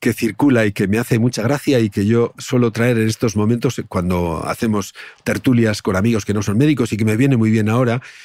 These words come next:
y es que cuando tú te quieres construir una casa, vas a un arquitecto.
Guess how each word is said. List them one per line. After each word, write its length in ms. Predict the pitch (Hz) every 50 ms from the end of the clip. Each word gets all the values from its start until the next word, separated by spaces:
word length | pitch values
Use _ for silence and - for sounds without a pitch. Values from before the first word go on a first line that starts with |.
| - -
y 80 | -
es 60 | 160 -
que 140 | - 170
cuando 320 | - - 160 151 147 151 147
tú 140 | - 269 262
te 120 | - 247
quieres 280 | 196 247 226 240 208 -
construir 420 | - 202 175 - - 202 214 202
una 180 | 202 185 190 185
casa, 520 | - 214 202 - - 127 117 135 190 - _ _ _ _ _ _ _ _
vas 240 | - 143 190 208 -
a 60 | 226
un 120 | 220 214 208
arquitecto. 640 | 202 151 - 139 117 98 120 104 - - - -